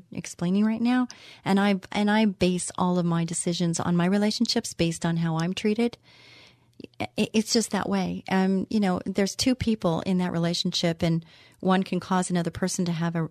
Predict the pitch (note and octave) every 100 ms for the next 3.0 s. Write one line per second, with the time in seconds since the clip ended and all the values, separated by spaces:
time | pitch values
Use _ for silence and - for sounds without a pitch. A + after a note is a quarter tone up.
0 | - F3 E3+ F3 E3 D#3+ F3 - E3+ D#3+
1 | D#3+ E3 D#3 - E3+ D3+ D#3+ - - -
2 | - - F3 G3 D#3+ C#3+ - G#3 F3+